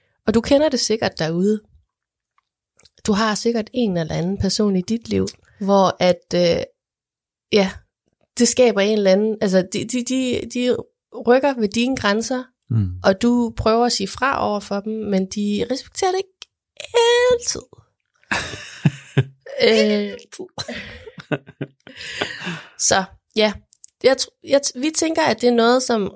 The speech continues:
Speaker 1: rigtig mange mennesker derude oplever, og som,
Speaker 2: Mm.
Speaker 1: det er en utrolig svær disciplin at beherske sådan i sit eget liv, både om det er,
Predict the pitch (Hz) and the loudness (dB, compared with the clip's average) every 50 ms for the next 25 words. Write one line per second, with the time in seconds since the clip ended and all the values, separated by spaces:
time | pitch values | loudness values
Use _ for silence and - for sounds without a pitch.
0 | _ _ 220 240 233 - 214 190 160 160 190 196 185 185 202 220 226 202 185 160 | _ _ -4 -4 -4 -6 -6 -4 -4 -4 -2 -2 -4 -4 -4 -4 -4 -4 -2 -2
1 | 156 165 185 190 190 - - 180 - - 104 - 117 104 85 - - _ _ _ | -2 -2 -2 -2 -4 -2 -2 -2 -2 -2 -4 -4 -2 -2 -4 -6 -8 _ _ _
2 | - 117 117 110 196 190 185 185 - 98 - _ - - 180 208 - 233 214 202 | -2 0 0 2 0 0 0 -2 -4 -6 -12 _ -14 -14 -6 -2 2 2 4 4
3 | 185 190 190 202 208 208 - - 247 247 220 202 - - 247 240 226 196 196 185 | 4 4 4 2 2 0 0 -2 -2 -2 0 0 -2 0 0 0 0 0 -2 -4
4 | 190 190 180 - - 277 247 202 170 160 175 - _ _ _ 190 180 180 - 185 | -4 -4 -6 -6 -4 -2 -2 -2 -2 -4 -8 -14 _ _ _ -10 -10 -6 -6 -6
5 | 185 180 175 180 202 214 - - - 208 196 - - 185 185 175 175 180 180 - | -4 -2 -2 -2 -2 -2 -4 -6 -6 -6 -6 -4 -4 -2 -2 -2 -4 -6 -8 -14
6 | _ _ _ _ _ _ 196 - - 190 190 170 170 190 202 208 202 214 202 - | _ _ _ _ _ _ -6 -6 -4 -2 -2 0 2 2 0 2 0 0 0 -2
7 | - _ _ _ _ _ _ _ _ - 190 190 196 208 214 220 226 - _ - | -6 _ _ _ _ _ _ _ _ 2 4 6 6 6 6 4 2 -4 _ 0
8 | 180 165 165 - 180 175 170 170 170 170 170 170 170 175 | 0 0 2 0 0 0 0 -2 -4 -6 -6 -8 -8 -10